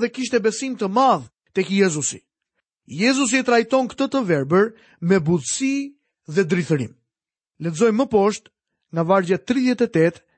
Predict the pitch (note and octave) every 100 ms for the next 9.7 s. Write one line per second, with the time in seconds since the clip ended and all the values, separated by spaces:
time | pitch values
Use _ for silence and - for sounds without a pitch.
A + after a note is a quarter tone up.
0 | _ C#3 A3 A3 D3 D3+ B3+ A3+ G#3+ G#3
1 | D3+ C3+ - _ _ - D#3+ E3 G3 F#3
2 | G3 F#3+ E3 D#3+ A3 G3 F3 F#3+ F3+ D#3+
3 | D3+ E3 D#3+ - D3 D3+ - C#3 - -
4 | - _ _ _ _ _ _ _ E3+ F3+
5 | F#3 A3+ D4 D4 C4 B3+ G3+ G3+ F3 C4+
6 | C4+ B3 B3 G#3 F3 F3+ E3+ E3+ C3+ G2
7 | _ _ _ _ - B3+ C4 C#4+ B3+ A#3
8 | D#3 - - _ _ D3 G#3 D4 D4+ C#4+
9 | C4 A3+ A#3+ A3+ A3+ F#3